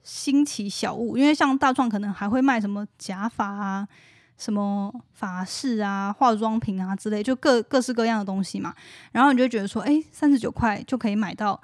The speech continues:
这些东西，好像不错，那不然买来用看看这样。那可是这些东西呢，呃，就我觉得他要提-，就是作者要提醒大家的就是，你会因为，嗯，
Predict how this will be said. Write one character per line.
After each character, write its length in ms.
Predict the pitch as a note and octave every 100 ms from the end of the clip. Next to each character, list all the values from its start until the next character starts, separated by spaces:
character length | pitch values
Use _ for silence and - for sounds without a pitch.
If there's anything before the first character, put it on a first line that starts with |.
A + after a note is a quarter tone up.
| _ _
这 160 | - B3+
些 300 | A3+ A3 G#3+
东 240 | A3 G#3+
西， 160 | G3+ G#3+
好 140 | F#3+
像 120 | B3+ C4
不 120 | G3
错， 220 | - G#3+
那 100 | A#3
不 80 | A3
然 180 | G#3 F3+
买 180 | F#3+ F3+
来 100 | F#3
用 180 | G#3
看 220 | F3+ G#3 G3
看 200 | - -
这 80 | -
样。 140 | - - _ - - -
那 240 | - F#4 E4+
可 180 | - -
是 240 | D#4 E4
这 140 | F#4
些 160 | F4 E4+
东 240 | C#4 C4+
西 240 | D4+ - B3+
呢， 240 | A#3 G#3 - - -
呃， 640 | - G3+ G3 G#3 - - D4 _ _ _ _ _
就 360 | - E4 C4+ G#3+
我 200 | A3 A3+
觉 160 | B3 B3
得 180 | C#4 D4+ _
他 340 | - D4+ D4+
要 220 | E4 D4+
提-， 380 | C4 - A3 A#3
就 120 | - C#4+
是 40 |
作 240 | C#4 D#4
者 80 | G3+
要 140 | G#3 A#3
提 120 | G#3+
醒 140 | G3
大 160 | F#3 G#3+
家 200 | G#3 G3
的 40 |
就 160 | G3 G#3
是， 220 | - G#3+ - - _
你 120 | A3+
会 240 | B3+ F4+ -
因 260 | C#4+ D4 D4+
为， 380 | D4+ C4+ A#3 A#3+ _ _ _ _ _
嗯， 480 | A3+ A3 G#3 G3 G3